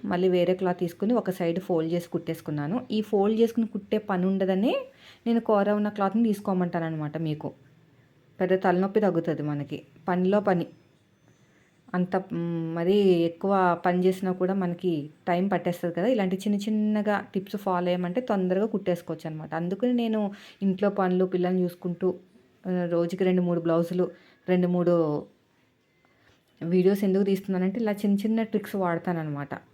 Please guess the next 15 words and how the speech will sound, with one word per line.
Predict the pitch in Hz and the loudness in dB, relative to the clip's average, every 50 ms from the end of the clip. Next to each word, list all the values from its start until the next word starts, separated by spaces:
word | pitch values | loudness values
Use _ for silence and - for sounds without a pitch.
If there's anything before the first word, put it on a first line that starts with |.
| _ _ _ _ _ _ - - - _ | _ _ _ _ _ _ -20 -20 -10 _
తొందరగా | - 185 180 180 185 190 190 | -2 0 2 2 2 2 2
అయిపోయేటట్టు. | 175 165 165 160 156 151 160 147 147 - 156 - - _ _ _ _ _ _ _ _ _ _ _ _ _ _ _ _ _ _ _ _ _ _ _ _ _ _ - _ _ _ _ - _ _ _ _ _ _ _ _ | 2 2 2 0 -2 -2 -4 -6 -6 -8 -12 -12 -14 _ _ _ _ _ _ _ _ _ _ _ _ _ _ _ _ _ _ _ _ _ _ _ _ _ _ -20 _ _ _ _ -20 _ _ _ _ _ _ _ _
ఇప్పుడు | - 190 190 202 220 | -2 -2 0 2 4
నడుము | 214 190 180 175 185 | 4 4 4 6 4
దగ్గర | 190 185 175 180 | 4 4 4 2
కూడా | 180 196 202 214 | 0 0 2 2
వేసేసేయండి. | 196 165 165 - 147 - 156 143 147 151 - - | 2 2 0 -2 -6 -6 -4 -4 -4 -4 -6 -8
ఇప్పుడు | 185 185 220 220 | -4 -2 0 0
నడుము | 226 214 202 196 196 202 208 | 2 2 2 2 2 2 2
దగ్గర | 208 202 202 202 | 2 2 2 2
ఉన్నది | 202 196 196 240 | 2 4 2 2
కోరా | 240 202 180 175 175 185 | 4 4 4 4 4 2
క్లాత్ | 185 185 185 170 175 170 | 2 0 0 0 0 -2
వచ్చింది | 156 - - 160 147 | -6 -6 -6 -8 -6
చూడండి. | 160 151 139 139 143 139 131 | -6 -6 -6 -6 -6 -8 -10